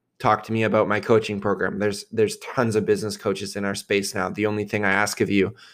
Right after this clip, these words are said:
whether you work with me or not, is please, please, please go with somebody who's already done what you wanna do.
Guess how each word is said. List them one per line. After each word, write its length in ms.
whether 180
you 120
work 180
with 160
me 140
or 80
not, 340
is 200
please, 320
please, 280
please 500
go 460
with 180
somebody 460
who's 300
already 400
done 300
what 140
you 140
wanna 240
do. 280